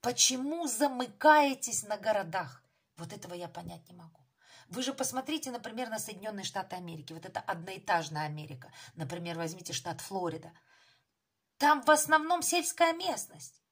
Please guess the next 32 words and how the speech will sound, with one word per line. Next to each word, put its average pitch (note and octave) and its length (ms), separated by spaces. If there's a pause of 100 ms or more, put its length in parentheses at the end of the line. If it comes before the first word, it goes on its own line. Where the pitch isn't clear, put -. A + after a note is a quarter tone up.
(380)
Никто B3 320
там F4 180
не E4+ 100
сосредотачивается, D4 1000
допустим, - 440
в F3 60
Орландо. D#3 520 (440)
Нет, F4 540 (200)
все - 320
там F4 380 (200)
везде, C4+ 480
всюду, - 420 (800)
по D4 100
всему E4 300
побережью. A3+ 600 (500)
Такие B3+ 360
домики G3 460
хорошие. - 480
Это D#4 100
всё F#4 240
сельская E4 520
местность. - 540 (1900)
Какая D4+ 420
прелесть, G#3 440
какая B3+ 380
красота, - 460
как - 320
они A3 200
молодцы, G#3 460
ближе G3+ 320
к G3+ 80
океану. E3+ 560